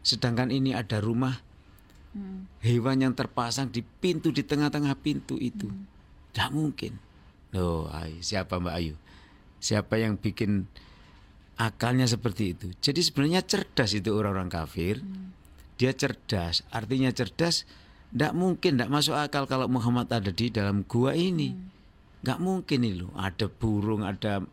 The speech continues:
Speaker 1: apa, ada binatang yang membuat rumah di pintu ini yang kalau Nabi Muhammad masuk pasti nggak beginilah. Cerdas satu sisi.
Speaker 2: Mm-mm.
Speaker 1: Tapi kecerdasan orang itu tidak bisa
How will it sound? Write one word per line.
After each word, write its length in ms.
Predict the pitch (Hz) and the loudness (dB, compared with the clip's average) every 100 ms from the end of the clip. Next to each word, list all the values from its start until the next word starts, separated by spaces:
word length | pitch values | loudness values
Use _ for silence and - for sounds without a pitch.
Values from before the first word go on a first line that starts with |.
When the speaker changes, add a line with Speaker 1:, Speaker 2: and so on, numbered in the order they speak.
| - - - | -16 -20 -6
Speaker 1:
apa, 340 | 110 98 - | -6 -4 -4
ada 420 | - 110 92 104 98 | -4 -4 -2 -2 -2
binatang 680 | - 117 117 110 - 117 113 | 0 0 0 -2 -2 -2 0
yang 280 | 107 104 - - - - - - - - - | -2 -4 -8 -16 -20 -20 -20 -20 -20 -12 0
membuat 400 | 131 113 113 107 | 2 2 2 2
rumah 300 | 143 135 120 | 2 2 2
di 160 | 127 | 0
pintu 540 | - - 156 127 165 156 | -2 0 0 2 2 4
ini 240 | 160 135 | 4 4
yang 180 | 123 123 | 4 2
kalau 220 | 127 127 | 2 0
Nabi 240 | 117 117 123 | 0 0 0
Muhammad 380 | 117 127 135 - - | 0 0 0 -4 -6
masuk 480 | 135 131 127 156 - - - | -4 0 0 0 -4 -16 -10
pasti 360 | 127 120 156 | -6 -4 -2
nggak 200 | 135 - - | -2 -4 -10
beginilah. 800 | - 110 123 135 127 107 - - - - - - - - | -6 0 2 2 0 -2 -8 -18 -20 -20 -20 -20 -20 -2
Cerdas 480 | - - 117 92 101 | -2 0 -2 0 -2
satu 160 | 95 | -2
sisi. 320 | 85 90 - | -2 -2 -2
Speaker 2:
Mm-mm. 320 | 92 190 180 175 - - - - - - - - - | -4 -8 -8 -12 -18 -20 -20 -20 -20 -20 -20 -20 -4
Speaker 1:
Tapi 320 | - 247 247 | 0 2 0
kecerdasan 640 | - 240 - - 151 156 160 | 0 0 0 0 2 2 2
orang 440 | - 170 156 143 120 | 4 4 4 4 4
itu 320 | 95 90 92 131 - - - - - | 2 -4 -4 -8 -16 -20 -20 -20 -2
tidak 360 | 135 127 - | 0 2 0
bisa 480 | 117 104 135 151 147 | 2 2 4 2 0